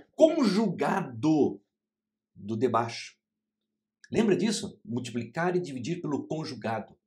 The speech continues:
Não? Então olha lá o que vai acontecer, presta atenção, olha lá. Olha lá, multipliquei, olha lá, multipliquei e dividi pelo conjugado do de baixo. O que que é o conjugado? Você viu que até eu alterei a cor?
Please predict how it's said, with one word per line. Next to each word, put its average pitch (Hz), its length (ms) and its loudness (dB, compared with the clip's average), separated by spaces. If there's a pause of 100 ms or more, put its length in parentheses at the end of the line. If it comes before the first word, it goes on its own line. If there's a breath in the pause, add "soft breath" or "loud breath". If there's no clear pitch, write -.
(260)
Não? 131 500 0 (200)
Então 170 140 6
olha - 80 10
lá 151 40 12
o 151 40 6
que 135 60 -4
vai 127 120 4
acontecer, 127 300 0
presta 101 280 2
atenção, 202 220 6
olha 127 100 8
lá. 107 240 6 (640)
Olha 135 120 10
lá, - 260 2 (220)
multipliquei, 143 1500 6
olha 113 140 8
lá, 98 120 4
multipliquei 131 1040 0
e 185 260 12
dividi 117 920 4 (420)
pelo 180 320 10
conjugado 175 640 4
do 165 100 -2
de 180 140 8
baixo. 127 320 2
O 131 80 -6
que 269 140 -4
que - 200 2
é 190 40 12
o 180 160 8
conjugado? 117 760 -2 (200)
Você - 120 -10
viu 170 120 2
que 175 60 2
até 165 160 0
eu 160 40 4
alterei 123 560 2
a 113 80 4
cor? 202 240 6